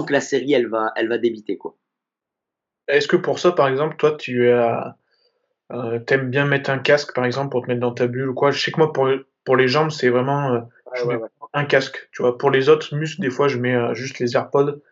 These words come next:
Speaker 2: mais
Speaker 1: Ok.
Speaker 2: sinon, je mets un casque.
Speaker 1: Alors, euh, ma prépa, je l'ai faite toute ma prépa en bandana. Donc ça, ça a été, euh, mon, euh, mon, je sais, je sais, mon élixir, je dirais, de,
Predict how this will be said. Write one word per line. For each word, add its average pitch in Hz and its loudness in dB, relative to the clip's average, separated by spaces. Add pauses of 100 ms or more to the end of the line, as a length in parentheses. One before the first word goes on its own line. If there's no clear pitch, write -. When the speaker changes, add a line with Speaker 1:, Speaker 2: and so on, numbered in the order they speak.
(160)
Speaker 2:
mais 117 -6
Speaker 1:
Ok. - -4
Speaker 2:
sinon, 139 -4
je 131 -14
mets 123 0
un 120 2
casque. - -6 (420)
Speaker 1:
Alors, 113 -6
euh, 107 -6 (100)
ma 127 0
prépa, 135 -2
je 123 -10
l'ai 120 -6
faite - -8
toute 170 -6
ma 139 0
prépa 127 -4
en 110 -6
bandana. 113 -2 (480)
Donc 107 -10
ça, 120 -2
ça 113 -4
a 107 4
été, 104 2
euh, 92 0 (320)
mon, 110 0
euh, 98 4 (440)
mon, 107 -2 (600)
je 107 -10
sais, 113 0
je 110 -6
sais, - -10
mon 117 2
élixir, 147 2
je 120 -6
dirais, 127 4
de, 113 2